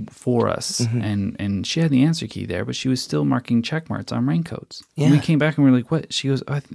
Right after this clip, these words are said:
Speaker 1: th-, aren't raincoats under umbrella? If you
Speaker 2: Yeah.
Speaker 1: wear an umbrella, you got a raincoat under?" And we were like, "No, Joan,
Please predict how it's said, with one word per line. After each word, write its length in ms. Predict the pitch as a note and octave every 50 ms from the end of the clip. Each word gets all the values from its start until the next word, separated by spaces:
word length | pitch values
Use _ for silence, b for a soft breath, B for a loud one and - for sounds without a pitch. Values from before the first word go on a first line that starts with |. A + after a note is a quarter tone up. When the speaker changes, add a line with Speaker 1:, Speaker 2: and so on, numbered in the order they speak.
| - -
Speaker 1:
th-, 160 | - - - - G#2+ A2+
aren't 200 | B2 D3 D3 -
raincoats 540 | A2+ B2+ C#3+ D#3 D3+ - - D3+ D3 - -
under 180 | C#3+ C#3+ C#3
umbrella? 380 | C3 B2+ A#2+ B2 B2+ D3 D#3+ E3
If 160 | D3 B2+ -
you 80 | A#2 A#2
Speaker 2:
Yeah. 80 | A#2 A#2+
Speaker 1:
wear 140 | B2 B2+ C3
an 100 | C3 C3
umbrella, 320 | B2+ B2 A#2+ B2 B2 B2
you 80 | B2 A2+
got 140 | A2 G#2+
a 20 | G#2+
raincoat 360 | A#2 B2+ C#3 - - C#3+ C#3+
under?" 220 | D3+ D#3+ E3 E3+ E3 B B B B B B B B B B _
And 100 | D#3 D#3+
we 80 | E3 E3+
were 80 | E3 E3 E3+
like, 240 | E3 E3 E3 - _ _ _
"No, 460 | E3 E3+ F#3+ A3 A#3 G#3+ - - - -
Joan, 480 | - - G#2 F#2+ F2+ G2+ B2 D#3+ F#3+ G3